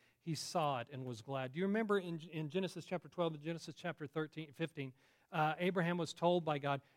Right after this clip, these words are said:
"You, your offspring will be a blessing to all nations." And, and he, what, what Jesus is saying here is that by faith, Abraham saw Jesus' day. Now, in probably not very good clarity, prob-, probably not complete understanding about what would happen,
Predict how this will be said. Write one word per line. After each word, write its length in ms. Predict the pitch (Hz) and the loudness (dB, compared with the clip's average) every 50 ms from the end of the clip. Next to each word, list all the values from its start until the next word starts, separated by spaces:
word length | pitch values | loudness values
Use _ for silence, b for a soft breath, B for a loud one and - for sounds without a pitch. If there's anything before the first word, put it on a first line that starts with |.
| b b | b b
"You, 640 | 165 147 147 170 185 190 196 202 208 214 220 220 220 185 | -8 -4 0 2 2 4 4 4 4 4 4 2 2 4
your 260 | 165 180 202 214 202 170 | 6 6 8 8 6 6
offspring 840 | 175 180 190 202 190 - - - 180 185 190 196 196 196 196 202 196 160 | 6 6 6 6 4 0 -8 -10 -2 0 2 2 2 0 -2 -4 -2 2
will 140 | 156 170 | 2 2
be 160 | 156 151 170 165 | 4 4 4 4
a 60 | 147 | 2
blessing 600 | 127 123 143 160 175 180 175 180 - 185 180 175 | 2 0 2 4 6 6 4 2 0 0 0 0
to 120 | - 175 | -2 -6
all 540 | 156 - 165 160 165 175 180 180 185 180 180 B B B 175 - | -6 -2 2 4 6 8 8 8 8 6 4 B B B -16 -8
nations." 680 | 156 147 151 151 156 139 - - 151 135 123 120 113 - - | -2 0 2 2 2 2 -2 -6 -8 -8 -8 -10 -12 -8 -2
And, 200 | - 165 170 165 b b b b b - | 0 2 2 0 b b b b b -2
and 140 | 160 165 | 0 2
he, 100 | 165 196 180 - 160 147 | 2 2 0 -2 -6 -2
what, 200 | 170 160 170 185 165 - | 2 4 4 4 2 2
what 180 | 160 180 185 160 156 147 | 2 2 2 0 -6 -8
Jesus 380 | - - 208 190 175 175 - - | -2 0 0 0 0 -2 -4 -6
is 80 | 147 - | -2 2
saying 280 | - 190 196 196 175 | 2 2 4 2 2
here 180 | 139 165 160 160 | 2 4 4 4
is 120 | 156 139 | 4 4
that 140 | 156 160 160 b b b b - | 2 0 -2 b b b b 4
by 220 | 151 170 175 190 170 | 8 8 8 8 6
faith, 680 | - - - - - 220 220 220 202 180 165 - - b b b _ - | 2 -2 -6 2 4 4 6 6 6 4 4 0 -4 b b b _ 4
Abraham 640 | 180 190 233 226 214 226 196 135 143 175 170 165 156 | 6 6 6 6 6 4 4 4 2 0 0 0 -2
saw 640 | - - - - - - 208 190 196 202 202 202 185 b b b b - | -4 -6 -8 -4 4 6 6 6 6 6 4 4 2 b b b b -8
Jesus' 460 | 139 156 175 180 180 175 180 170 - | -2 0 2 2 2 2 -2 -4 -4
day. 480 | - 156 143 156 160 156 147 135 127 120 127 | -8 2 4 6 6 6 4 2 -2 -2 2
Now, 300 | 165 175 175 175 160 b b b b b | 2 2 4 2 0 b b b b b
in 400 | - 180 180 180 190 185 175 175 160 | 2 4 4 4 2 0 -6 -10 2
probably 300 | - 190 208 190 190 180 | 6 6 6 8 6 6
not 220 | 175 185 190 185 156 | 6 4 4 4 4
very 200 | 170 180 185 170 | 4 6 6 6
good 220 | 147 180 170 - | 4 4 2 2
clarity, 440 | - - - 165 180 190 185 185 185 | -2 0 2 4 6 6 4 4 2
prob-, 480 | 180 - - 175 180 175 185 190 175 - | 2 2 2 2 2 0 -2 -4 0 4
probably 220 | 180 180 180 170 | 6 6 6 4
not 180 | 170 180 170 - | 2 -2 -2 -4
complete 440 | 151 156 - - - 185 190 196 | -6 -6 -4 0 0 0 0 0
understanding 560 | 165 160 170 170 156 - - 175 180 185 180 170 | -2 -2 -2 -2 -2 0 2 2 2 2 0 0
about 200 | 156 165 160 156 | 0 -2 0 2
what 200 | 160 170 175 156 | 2 0 0 0
would 100 | 151 135 | -4 -2
happen, 380 | 131 160 165 165 - 180 180 | 2 2 2 2 0 -4 -6